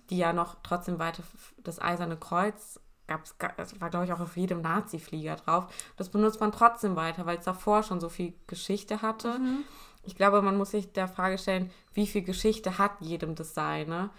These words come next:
Speaker 1: und wie wollen wir es jetzt als Gesellschaft heutzutage interpretieren?
Speaker 2: Mhm.
Speaker 1: Wollen wir überhaupt noch, dass es jedem das Seine ist? Weil ich muss sagen,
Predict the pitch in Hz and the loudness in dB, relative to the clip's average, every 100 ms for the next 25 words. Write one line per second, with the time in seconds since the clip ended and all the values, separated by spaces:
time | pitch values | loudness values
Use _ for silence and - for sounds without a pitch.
0 | - - - 185 185 170 175 196 202 185 | -18 -8 0 0 0 4 8 8 6 2
1 | 180 180 180 - 175 175 175 175 180 180 | 0 -2 -4 -2 -2 -2 -2 0 0 0
2 | 180 165 - 202 208 208 190 160 151 156 | -4 -6 0 4 4 2 -4 -2 -2 -2
3 | 175 - - 160 - 175 175 196 220 220 | -8 -10 -14 -12 -6 -4 -2 -4 -4 -2
4 | 214 226 208 240 226 185 175 180 - 180 | 0 6 8 8 6 4 4 4 2 2
5 | 170 - 180 180 170 - 180 170 165 - | 0 0 -4 -4 -6 -2 -2 -2 -4 -2
6 | 156 165 170 196 - 170 180 180 180 170 | 0 0 0 -2 -2 -2 0 -2 2 2
7 | 175 180 | 2 -2